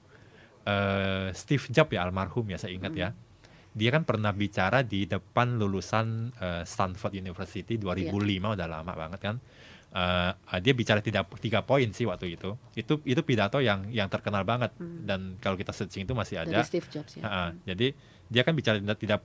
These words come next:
Speaker 1: tiga poin. Yang pertama itu yang connecting the dots itu loh, yang, yang,
Speaker 2: Hmm.
Speaker 1: yang bicara bagaimana, eh, titik-titik
Speaker 2: Titik,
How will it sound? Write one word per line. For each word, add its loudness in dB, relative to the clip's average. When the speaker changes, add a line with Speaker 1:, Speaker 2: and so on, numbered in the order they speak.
Speaker 1:
tiga -2
poin. 2
Yang -6
pertama -2
itu -2
yang 2
connecting -6
the -4
dots -2
itu -10
loh, -6
yang, -10
yang, -6
Speaker 2:
Hmm. -2
Speaker 1:
yang -2
bicara -2
bagaimana, -4
eh, -8
titik-titik -4
Speaker 2:
Titik, 0